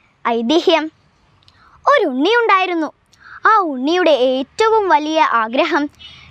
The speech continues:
ശ്രീകൃഷ്ണനെ കാണുക എന്നതായിരുന്നു. ഒരിക്കൽ ശ്രീകൃഷ്ണൻ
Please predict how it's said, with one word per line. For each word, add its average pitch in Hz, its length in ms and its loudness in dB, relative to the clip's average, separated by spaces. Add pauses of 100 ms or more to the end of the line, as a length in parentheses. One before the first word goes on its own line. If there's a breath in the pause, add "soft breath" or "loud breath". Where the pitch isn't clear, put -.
(120)
ശ്രീകൃഷ്ണനെ 330 840 0
കാണുക 247 320 0 (160)
എന്നതായിരുന്നു. 349 680 -2 (760 loud breath)
ഒരിക്കൽ 392 400 2 (380)
ശ്രീകൃഷ്ണൻ 359 680 -2